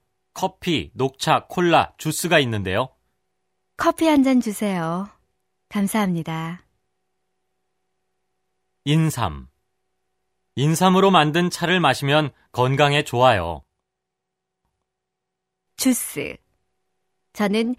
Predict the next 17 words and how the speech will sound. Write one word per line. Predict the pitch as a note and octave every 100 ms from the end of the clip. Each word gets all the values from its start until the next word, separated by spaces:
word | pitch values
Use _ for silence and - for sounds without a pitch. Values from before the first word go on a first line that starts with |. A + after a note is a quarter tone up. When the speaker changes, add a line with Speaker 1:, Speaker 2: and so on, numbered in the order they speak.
| - _ -
Speaker 2:
아침마다 | G3+ - D4+ C#4 B3 D#4 A#3
토마토 | - - G4 F#4 F4+
주스를 | D#4+ B3+ - G#3+ G3+
한 | A3+ F4
잔씩 | E4+ D4+ - F3
마셔요. | E3 F#3+ F3+ D#3 D#3 G#3 _ _ _ _ _ _ _ _ _ _ _ _ _ _ _ _ _ _ _ _ _ -
Speaker 1:
차. | - D#3 D#2 - _ _ _ _ _ _ _ _ _ _ -
녹차, | C#3+ D3+ - E3 F3 F3 -
홍차, | G3+ F#3+ - D#3 G2+ -
인삼차 | A#2+ C#3+ F3+ F3 - D3
등 | D#3 D#3 _ _
차의 | - G3+ G3+
종류는 | - D#3 D#3 D#3 C#3 E2+
정말 | - G#2+ C3
많아요. | C3 G2 B2 B2 E2 C#2 - _ _ _ _ _ _ _ _ _ _ _ _ _ _ _ _ _ _ _ _ -
Speaker 2:
커피. | - D4+ _ C4 F3 - _ _ _ _ _ _ _ _ _ _ -
우리 | B3 D4 E4+ A3